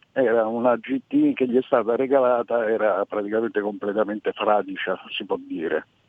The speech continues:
Il padre di Leonardo era un motorista della De Santis di Roma e un suo amico, eh, legato al padre,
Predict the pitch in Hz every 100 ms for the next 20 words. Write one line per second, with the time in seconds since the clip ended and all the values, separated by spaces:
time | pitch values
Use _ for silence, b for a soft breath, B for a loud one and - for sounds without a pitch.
0 | - B B B B B B B - 113
1 | - 180 165 139 113 113 107 127 143 123
2 | 123 120 127 127 113 110 120 113 - 117
3 | 117 113 117 110 123 123 123 113 - 120
4 | 110 113 107 107 110 101 107 110 104 -
5 | 104 - - _ _ _ B B B B
6 | B - 101 101 98 95 98 90 _ _
7 | - B B B _ - 117 113 113 113
8 | 113 113 107 107 107 107 127 139 - 160
9 | 143 127 120 - 151 165 - _ _ _
10 | _ - 107 110 101 101 95 95 - -
11 | - - - - - - - 110 104 113
12 | 123 120 104 104 - 113 92 90 107 127